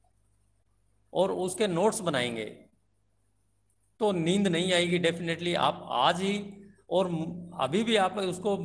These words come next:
आ, इसके अपने life के बाद आप अगर ये, आ, प्रयोग करेंगे ना, तो अगर नींद आई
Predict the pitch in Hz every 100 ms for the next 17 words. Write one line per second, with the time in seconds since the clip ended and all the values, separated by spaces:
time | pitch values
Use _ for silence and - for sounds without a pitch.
0 | 170 - - - 143 131 127 123 - 127
1 | 127 139 - 131 - 135 135 151 143 131
2 | 123 131 147 180 143 143 156 147 147 156
3 | 160 156 165 - - 135 117 113 - 151
4 | 190 185 175 185 160 185 - - _ _
5 | _ 180 185 139 - - - _ _ -
6 | 156 196 175 156 180 226 220 - - -
7 | - 147 214